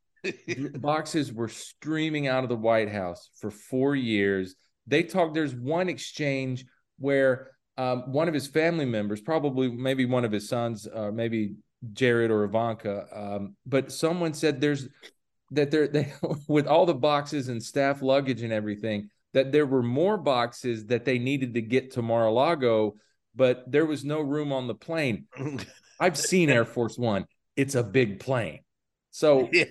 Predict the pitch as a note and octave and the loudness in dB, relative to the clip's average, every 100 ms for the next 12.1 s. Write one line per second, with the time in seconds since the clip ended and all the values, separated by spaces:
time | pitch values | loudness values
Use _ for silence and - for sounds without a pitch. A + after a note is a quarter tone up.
0 | D3+ D#3+ D#3+ C#3 A#2 B2 D#3+ D#3 F#3 - | 0 2 4 4 2 0 -4 2 0 2
1 | E3+ D3+ B2+ B2+ D3+ E3+ D3 F#3+ F3 A3+ | 0 2 2 2 2 0 4 2 8 8
2 | A3+ G#3 F#3 - E3+ D#3+ D3 D3+ C#3+ C3+ | 10 8 8 8 6 4 4 2 2 2
3 | E3+ E3 G#3 F#3 D#3+ C#3+ B2 C3 D#3+ D#3 | -2 0 0 0 0 0 0 -2 -4 -2
4 | F3+ F3 C#3 G3 F#3+ F3 - F#3+ E3+ A2+ | 2 4 2 0 -2 -4 0 2 2 -2
5 | D#2+ _ _ _ C3 D#3 D3 D#3+ F#3+ G3 | -6 _ _ _ 4 4 4 4 4 0
6 | F3+ - - F3+ E3+ B2+ A2 G#2 G#2+ B2 | -2 -6 0 2 4 4 2 0 -2 0
7 | A#2 A#2 - _ C3+ C3 B2+ - - D3+ | 0 0 -10 _ 0 0 0 -12 -4 2
8 | E3+ B2 F2+ F#2 A2 - _ A2 C3 E3 | 4 4 2 -4 -10 -18 _ -2 0 0
9 | D3 - D#3+ C#3 A2 A2 A#2 - - C#3 | -4 0 0 2 -2 -2 -4 -6 -6 0
10 | D#3+ F3 D3 - C3+ D3+ B2+ A2+ B2 C3+ | 4 4 0 -2 0 0 0 -2 0 0
11 | C3 A2 - A2+ G#2+ G#2 - G#2 G#2+ C3 | -2 -4 -6 -6 -4 -6 -4 -2 0 0
12 | A#2 | 0